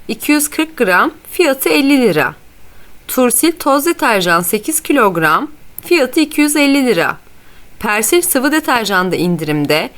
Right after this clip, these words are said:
bir nokta altmış dokuz litre, fiyatı yüz yirmi lira. Peros sıvı sabun çeşitleri, altmış lira. Ace klasik çamaşır suyu,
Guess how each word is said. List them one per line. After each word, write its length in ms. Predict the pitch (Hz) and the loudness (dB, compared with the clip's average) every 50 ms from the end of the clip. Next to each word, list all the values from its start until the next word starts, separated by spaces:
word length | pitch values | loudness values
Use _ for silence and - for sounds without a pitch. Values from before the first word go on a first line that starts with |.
| - - - - - | -20 -20 -18 -8 -2
bir 240 | 220 269 311 311 | 0 2 4 4
nokta 340 | 302 277 269 - - 240 226 | 2 2 0 -2 -2 0 0
altmış 280 | - - 220 214 - - | 0 -2 -2 -6 0 0
dokuz 360 | 226 226 - 294 302 262 233 | 0 0 2 0 0 0 0
litre, 480 | 247 233 - - - 180 165 175 262 - - - - - - - | -2 -4 -4 -4 -2 -2 0 -2 -2 -4 -10 -18 -20 -20 -12 -4
fiyatı 380 | - 370 302 494 - - 339 | -2 0 0 0 -2 0 2
yüz 200 | 320 311 277 247 | 4 4 4 2
yirmi 300 | 277 285 269 277 277 240 | 2 2 2 4 4 2
lira. 300 | 214 165 165 139 123 151 - - - - - - - - - - - - - - - - - | 2 2 0 0 -2 -4 -6 -16 -20 -20 -20 -20 -20 -20 -20 -20 -20 -20 -20 -20 -18 -10 -2
Peros 520 | - 302 349 330 262 240 320 - - - - - | 0 0 2 4 2 2 2 0 -4 -6 -8 -12
sıvı 280 | - - - 269 294 339 | -8 -4 -2 0 0 0
sabun 340 | - - 269 208 247 339 | 0 0 -2 0 2 0
çeşitleri, 760 | 339 - - 330 - - - - 165 165 160 165 175 214 311 392 - - - - - - - - | 2 2 0 0 0 -2 -4 -2 2 2 2 2 2 0 0 -2 -6 -16 -20 -20 -20 -12 -4 -4
altmış 500 | 294 381 381 - 403 392 392 - - 262 | -4 -2 0 2 2 2 2 2 0 0
lira. 320 | 226 175 160 143 151 - - - - - - - - - - - - - - - - - | 0 0 0 -2 -2 -6 -12 -20 -20 -20 -20 -20 -20 -20 -20 -20 -20 -20 -20 -20 -12 -4
Ace 320 | - 247 320 302 359 349 | -2 -2 0 0 -2 -2
klasik 440 | 349 - 247 220 226 - - 320 - | 0 0 0 0 2 0 -2 -2 -2
çamaşır 460 | - - 214 196 208 202 - 320 320 | -2 -2 -2 0 0 0 0 -2 -2
suyu, 480 | 311 - - 254 208 160 147 151 156 151 | -2 -2 -2 0 2 2 2 2 0 -2